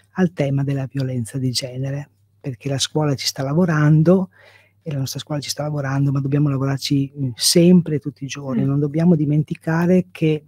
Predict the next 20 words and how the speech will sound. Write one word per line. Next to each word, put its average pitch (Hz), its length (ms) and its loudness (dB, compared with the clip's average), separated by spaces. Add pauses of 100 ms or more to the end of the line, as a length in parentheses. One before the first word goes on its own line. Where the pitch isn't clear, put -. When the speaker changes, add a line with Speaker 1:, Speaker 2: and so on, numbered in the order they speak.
(100)
Speaker 1:
mm, 147 300 -4 (100)
questo - 240 -10
processo 156 680 0
è 156 40 0
un, 147 120 -2
sarà - 220 -8
un 147 80 -2
processo 151 400 -4
lungo, 139 460 -2
un 156 100 -14
processo 147 400 -2
difficile 156 800 -6 (600)
e 160 120 0
comunque 156 760 2
la 156 120 -2
nostra 151 300 -2
attenzione 139 580 0
dovrà 127 280 -6
essere 127 380 -6
giornaliera. 123 840 -8